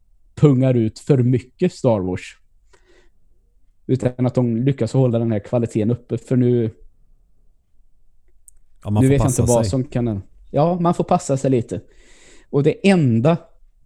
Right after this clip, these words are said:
Speaker 1: som jag väl har sagt innan, eh, du får prata lite igen, det enda som jag egentligen grämer mig över,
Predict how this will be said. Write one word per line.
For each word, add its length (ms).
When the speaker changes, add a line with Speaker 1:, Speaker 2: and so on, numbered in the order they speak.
Speaker 1:
som 200
jag 80
väl 140
har 80
sagt 320
innan, 420
eh, 320
du 200
får 140
prata 320
lite 240
igen, 320
det 200
enda 260
som 200
jag 120
egentligen 400
grämer 680
mig 240
över, 400